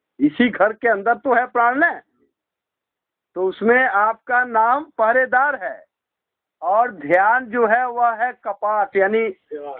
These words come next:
किवाड़। और नेत्रों को अपने चरणों में लगाई हुई है,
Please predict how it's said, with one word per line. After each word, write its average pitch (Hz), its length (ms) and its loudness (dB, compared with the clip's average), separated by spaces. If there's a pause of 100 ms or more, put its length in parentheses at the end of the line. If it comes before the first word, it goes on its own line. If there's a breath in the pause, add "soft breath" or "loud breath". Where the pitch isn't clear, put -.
(140)
किवाड़। 185 460 4 (2500)
और 254 460 2 (2000)
नेत्रों 226 680 0
को 277 260 2 (640)
अपने 233 560 0
चरणों 240 600 -4
में 269 220 0
लगाई 220 440 -2
हुई 160 320 -6
है, 107 220 -20